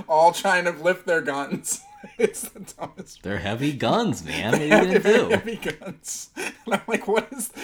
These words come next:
Speaker 1: like, if, even if it's supposed to be campy, it just comes off as so stupid that, like, it's not even interesting. <laughs> Like, you could have made this so much better, and everyone seems to love it. It's got a ninety-two percent on Rotten Tomatoes. It's got, like, a sixty-eight percent audience rating, which is much more realistic for what this is.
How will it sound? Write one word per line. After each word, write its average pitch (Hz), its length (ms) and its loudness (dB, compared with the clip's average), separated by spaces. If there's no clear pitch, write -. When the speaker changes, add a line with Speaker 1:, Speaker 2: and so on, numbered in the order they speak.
Speaker 1:
like, 233 240 2
if, 233 200 0
even 285 220 -2
if 285 60 -2
it's 285 100 -12
supposed 233 240 -2
to 214 40 -8
be 220 100 -4
campy, 180 440 -4
it 131 160 -6
just 156 160 -12
comes 180 180 -6
off 196 180 2
as 190 120 -4
so 190 240 0
stupid 180 640 -4
that, 151 200 -6
like, - 280 -8
it's - 160 -12
not 190 140 -2
even 185 160 -6
interesting. - 680 -8
<laughs> - 40 -14
Like, 139 220 -6
you 185 120 -8
could 214 240 -2
have 196 120 -2
made 170 260 -4
this 143 140 -4
so 143 140 -6
much 135 220 -10
better, 135 320 -2
and 127 220 -10
everyone 156 400 -2
seems 151 300 -8
to 143 60 -4
love 135 280 0
it. - 120 -6
It's - 120 -16
got 131 180 -6
a - 20 -6
ninety-two 143 520 -6
percent 131 400 -6
on 127 80 -8
Rotten 127 260 -10
Tomatoes. 127 600 -10
It's - 80 -18
got, 175 160 0
like, 156 100 -4
a 139 80 -2
sixty-eight 139 640 -6
percent 123 480 -10
audience 127 440 -6
rating, 131 300 -8
which 131 160 -12
is 143 80 -14
much 208 300 -6
more 160 180 -6
realistic - 600 -8
for - 160 -18
what - 180 -16
this - 200 -20
is. - 280 -20